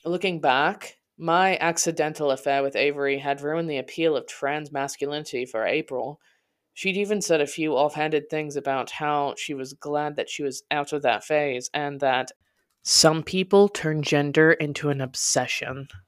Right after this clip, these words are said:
I'd noticed that April had been more insulting in her references to Buchanan as of late, even disclosing to me that he was annoyingly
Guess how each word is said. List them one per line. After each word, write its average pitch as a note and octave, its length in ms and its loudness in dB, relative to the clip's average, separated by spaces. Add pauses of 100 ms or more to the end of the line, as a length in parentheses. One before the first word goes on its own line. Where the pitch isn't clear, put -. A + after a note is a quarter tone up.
(460)
I'd G#3 220 8
noticed F#3 380 2
that D#3 120 2
April C#3 360 0
had C#3 180 -6
been C3 220 -4
more B2+ 240 -2
insulting C3+ 640 -2
in C3+ 80 -6
her C#3+ 160 -2
references D#3 720 2
to D3+ 120 -6
Buchanan D#3+ 540 0
as D3 240 -2
of C#3 140 -4
late, C#3+ 560 0 (180)
even D#3 220 -4
disclosing D3 520 0
to D3+ 120 -10
me D3 180 -2
that C#3 220 2
he D3+ 180 -4
was C#3 220 -2
annoyingly C#3+ 880 -4